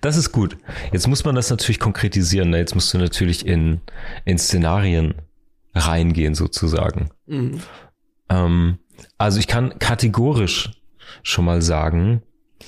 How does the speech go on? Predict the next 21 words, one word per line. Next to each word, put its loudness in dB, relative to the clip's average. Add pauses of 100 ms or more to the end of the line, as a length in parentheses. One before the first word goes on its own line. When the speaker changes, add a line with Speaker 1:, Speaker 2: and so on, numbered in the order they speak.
(460)
Speaker 1:
dass, 0
also 2 (140)
grundsätzlich, 0
nee, 2
lass 0
uns 2
noch 0
weiter 0
anfangen. -2 (420)
Dieser 2 (420)
Begriff -2
des 0
Verrats 0
finde 0
ich -2
schon -2
extrem -2
spannend, -2 (320)
weil 0
er 2
sehr, 2